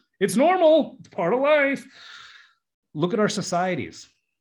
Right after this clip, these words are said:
They're just crumbling around us. Um, and this was what God wanted was, so yeah, so I'm, I'm going on a tangent, but I do believe that these things can make you happier. You know, if nobody cheats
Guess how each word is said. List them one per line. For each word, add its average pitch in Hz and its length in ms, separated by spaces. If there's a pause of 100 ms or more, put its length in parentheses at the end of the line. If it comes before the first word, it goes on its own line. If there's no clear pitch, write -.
(680)
They're 139 100
just 170 200
crumbling 120 600
around 123 380
us. - 320 (320)
Um, 107 440 (400)
and 135 420 (960)
this 160 220
was 180 120
what 139 160
God 131 280
wanted 135 360
was, 123 400
so 135 520 (120)
yeah, 208 240
so 170 360
I'm, 165 180
I'm 160 180
going 190 240
on 190 120
a 123 60
tangent, 156 640
but 127 140 (380)
I 175 80
do 170 320
believe 175 340
that 143 160
these 151 200
things 165 260
can 160 180
make 147 220
you 151 80
happier. 135 560 (800)
You 175 160
know, 190 240
if 165 180
nobody 202 420
cheats - 720